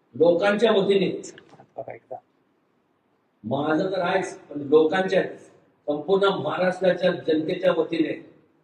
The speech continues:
तुम्ही करावं, केलंच पाहिजे. नाही केलं, चांगला गोंधळ होतो.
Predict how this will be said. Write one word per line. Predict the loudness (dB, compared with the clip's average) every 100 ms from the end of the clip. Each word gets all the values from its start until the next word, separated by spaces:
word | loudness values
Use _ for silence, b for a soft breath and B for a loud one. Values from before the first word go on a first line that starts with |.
| _ _ _ _ _ _ _ _ _ _ _ _ _ _ _ _ _
तुम्ही | 0 2
करावं, | 2 4 4 2 0 -8 -14 -20 -20 _ _ _ _ _ _ _ _ _ _ -16 2
केलंच | 4 4 2 0
पाहिजे. | -4 -6 -12 -18 _ _
नाही | -8 -6 -4
केलं, | -2 -2 -2 -4 -18 -20 _ _ _ -8
चांगला | -4 -4 -2
गोंधळ | -2 2 2 2
होतो. | -2 -6